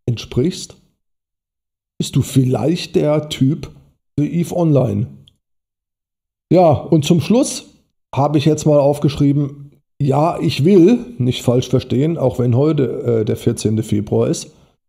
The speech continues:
Wenn du diesen Aussagen zustimmst, dann probier eve Online aus.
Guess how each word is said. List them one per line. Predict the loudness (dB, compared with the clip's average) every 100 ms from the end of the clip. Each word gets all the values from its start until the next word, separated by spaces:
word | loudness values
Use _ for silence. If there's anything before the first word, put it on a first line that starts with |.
| _ -2
Wenn | 0 2
du | 2
diesen | 2 2 2
Aussagen | 2 2 2 2 2 0
zustimmst, | 0 0 0 0 0 0
dann | 0 0 0
probier | 0 0 0 2 2 2 -2 -2
eve | 0 0 0
Online | 2 4 4 2 2
aus. | 2 2 -2 -10 _